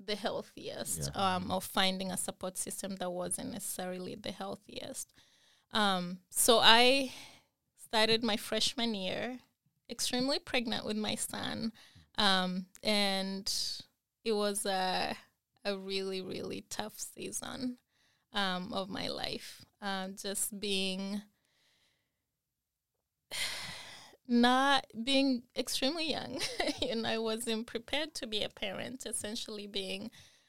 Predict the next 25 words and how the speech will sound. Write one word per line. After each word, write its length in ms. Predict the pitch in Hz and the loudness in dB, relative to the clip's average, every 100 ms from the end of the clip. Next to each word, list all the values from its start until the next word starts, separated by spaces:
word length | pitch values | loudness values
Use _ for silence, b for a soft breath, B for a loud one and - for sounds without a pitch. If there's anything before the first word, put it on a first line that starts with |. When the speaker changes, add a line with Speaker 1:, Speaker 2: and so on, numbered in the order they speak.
| - | 2
Speaker 1:
a 80 | - | 4
single 320 | - 277 277 | 6 4 4
parent, 300 | - 226 220 | 2 0 2
being 180 | 226 214 | 2 2
a 40 | |
student, 540 | - - 269 262 240 226 | 0 0 0 2 2 0
being 200 | 214 208 | -2 -4
a 60 | |
freshman. 840 | 208 - 220 226 - 214 - - 233 B B B - | -8 -6 -2 0 0 -2 -6 -6 -8 B B B 0
Um, 440 | 208 190 180 185 - _ _ - | 2 2 0 -4 -10 _ _ -2
and 200 | 233 226 | 2 6
I 120 | 226 | 6
did, 580 | 220 208 233 233 233 233 - | 6 2 4 6 4 -2 2
at 200 | 233 220 | 4 6
the 80 | 254 | 4
U, 720 | 220 226 269 302 202 214 220 220 | 4 0 -2 0 0 0 -4 -4
the 160 | 220 | -2
U 200 | 220 233 | 0 0
of 260 | 226 214 226 | 0 0 -2
M, 360 | 202 175 196 208 | -2 -2 -2 0
I 100 | 202 | 0
was 220 | 208 202 | 0 0
able 280 | 196 202 208 | -2 -2 -6
to 100 | 208 | -8
find 760 | - 196 185 180 190 196 - | -6 -4 -2 -2 -6 -8 -10